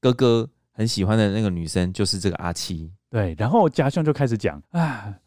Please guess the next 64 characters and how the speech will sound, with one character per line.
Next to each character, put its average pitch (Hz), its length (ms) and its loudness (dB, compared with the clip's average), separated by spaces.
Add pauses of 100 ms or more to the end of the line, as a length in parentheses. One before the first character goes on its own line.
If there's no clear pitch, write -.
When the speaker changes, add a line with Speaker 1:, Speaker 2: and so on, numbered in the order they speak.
(140)
Speaker 2:
即 190 180 2
使 156 160 2
知 117 160 0
道 147 160 6
这 123 120 0
个 120 100 0
姑 123 180 2
娘 98 220 0
是 117 140 -2
仿 76 320 -4
造 101 180 -2
的 78 100 -8
画， 85 320 0 (280)
他 196 200 0
也 147 160 4
很 104 240 -2
想 117 200 -4
要 92 40 -4
像 110 240 -2
吉 92 220 -20
三 104 260 0
一 87 40 -4
样 92 200 2
成 98 240 -8
为 92 140 0
贴 113 260 -2
画 110 220 4
里 80 140 -2
的 - 100 -6
男 78 340 -2
子。 104 240 -6 (360)
Speaker 1:
所 143 260 0
以 156 140 4
啊， 110 260 2
那 170 80 0
个 156 80 4
时 127 180 0
候 135 460 0
他 139 160 -2
哥 151 180 2
哥 151 300 4
从 107 260 -2 (140)
十 - 240 -4
二 139 180 4
街 127 380 0
的 104 220 2
瞭 135 160 2
望 123 180 2
台 95 220 -4
看 127 260 -4
过 120 160 2
去 120 180 0
的 104 60 2
时 92 100 -2
候， 110 60 2
其 101 340 -4
实 101 60 -8
看 113 220 -8
到 110 160 0
的 95 40 0
就 104 140 -4
是 104 160 -6
这 104 140 -2
个 87 180 -4